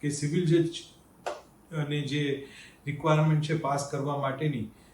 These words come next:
તેને કન્ફર્મ કરતા કહ્યું છે કે એ જરૂર, એ એક મિનિમમ રિક્વાયરમેન્ટ જ્યુડિશિયલ ઓફિસર્સને,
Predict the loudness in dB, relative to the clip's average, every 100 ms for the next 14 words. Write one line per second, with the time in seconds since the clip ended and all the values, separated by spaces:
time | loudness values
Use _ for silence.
0 | -4 2 2 2 -2 -2 -2 -2 -2 -2
1 | -2 2 2 2 0 -4 -4 0 2 2
2 | 2 0 0 4 6 8 6 2 -10 -16
3 | -8 -4 4 6 6 4 2 2 0 2
4 | 2 2 0 -6 -8 -16 -16 -8 -4 -2
5 | 0 -2 -2 -4 -4 -4 0 2 2 2
6 | 4 4 2